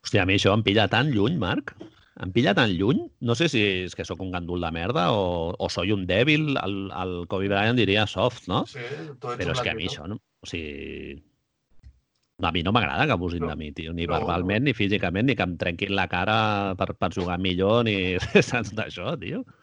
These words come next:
Speaker 2: Passar-ho malament com a concepte és algo que jo crec que a ningú li hauria d'agradar. Si a
Speaker 1: Mm.
Speaker 2: algú li agrada, hi han, ara tornem a lo de la psicologia barata,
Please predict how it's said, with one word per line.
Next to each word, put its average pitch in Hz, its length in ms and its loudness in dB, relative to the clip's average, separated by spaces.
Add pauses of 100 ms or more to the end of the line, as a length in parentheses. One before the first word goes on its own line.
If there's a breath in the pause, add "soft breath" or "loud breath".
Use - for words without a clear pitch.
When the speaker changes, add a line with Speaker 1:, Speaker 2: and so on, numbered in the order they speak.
Speaker 2:
Passar-ho 156 400 2
malament 147 480 2
com 123 160 -6
a 120 80 0
concepte 160 600 -2
és 135 100 -8
algo 143 280 -4
que 117 340 -2 (340)
jo 120 180 -4
crec 131 220 -4
que 165 80 -2
a - 20 0
ningú 113 260 -6
li 127 100 -2
hauria 127 220 0
d'agradar. 104 480 -4 (880 soft breath)
Si 143 240 2
a 117 40 8
Speaker 1:
Mm. 117 40 8
Speaker 2:
algú 113 200 6
li 151 80 8
agrada, 170 640 6
hi 127 140 -4
han, 123 300 2 (320)
ara 123 280 2
tornem 113 300 -6
a 113 60 0
lo 113 120 2
de 117 60 2
la 117 100 0
psicologia 117 540 -6
barata, 156 520 2